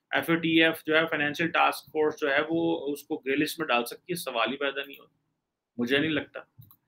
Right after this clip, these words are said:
कि वो डालेंगे उनको, उनके इतने contacts हैं, क्योंकि ये सारा time सारी चीजें technical basis पे तो नहीं हो रही होती। अब हमें कैसे पकड़ना है अपने लोगों को जो पाकिस्तान का पैसा बाहर लेके जा रहे हैं?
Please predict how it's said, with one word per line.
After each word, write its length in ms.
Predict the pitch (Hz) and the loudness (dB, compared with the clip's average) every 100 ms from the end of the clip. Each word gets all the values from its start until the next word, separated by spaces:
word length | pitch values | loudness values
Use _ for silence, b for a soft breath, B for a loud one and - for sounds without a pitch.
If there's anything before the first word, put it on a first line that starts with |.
| _ _ | _ _
कि 60 | 131 | -2
वो 60 | 131 | 4
डालेंगे 460 | 120 110 120 120 | 6 6 6 6
उनको, 400 | 123 120 - - _ _ _ _ - | 4 2 -4 -18 _ _ _ _ -8
उनके 220 | 123 123 139 | -2 2 2
इतने 220 | 139 139 | 4 2
contacts 580 | 139 127 123 131 - 156 | 4 2 4 2 0 -6
हैं, 80 | |
क्योंकि 200 | 143 143 | -4 0
ये 100 | 160 | 0
सारा 300 | 156 143 139 | 0 0 2
time 240 | 147 156 151 | 4 2 0
सारी 300 | - 143 147 | -2 0 0
चीजें 260 | 147 143 | -4 -6
technical 480 | 143 139 - 147 147 | -2 -4 -2 -6 -4
basis 300 | 135 131 - | -4 -6 -8
पे 120 | - | -12
तो 120 | - 156 | -10 -6
नहीं 140 | 156 | -4
हो 100 | 117 | -4
रही 120 | 113 | -4
होती। 300 | 107 - 120 _ _ _ _ _ _ _ _ _ _ - b - | -6 -10 -20 _ _ _ _ _ _ _ _ _ _ -20 b 4
अब 200 | 180 185 | 4 4
हमें 480 | 139 143 196 214 214 | 2 8 10 10 8
कैसे 320 | 165 165 208 | 6 6 0
पकड़ना 440 | 202 - 165 165 | 0 0 2 4
है 160 | 151 151 | 6 6
अपने 280 | 135 127 120 | 4 2 0
लोगों 380 | 113 104 110 110 | 0 -2 -6 0
को 400 | 135 156 110 - _ _ _ _ - | 4 6 4 -8 _ _ _ _ -2
जो 140 | 156 | 2
पाकिस्तान 500 | 147 135 156 175 156 | 4 4 4 4 4
का 100 | 151 | 2
पैसा 340 | 143 139 156 135 | 2 2 2 4
बाहर 220 | 123 123 | 4 6
लेके 300 | 117 113 117 | 2 2 0
जा 180 | 107 104 | 0 2
रहे 140 | 110 | 4
हैं? 300 | 123 113 | 2 2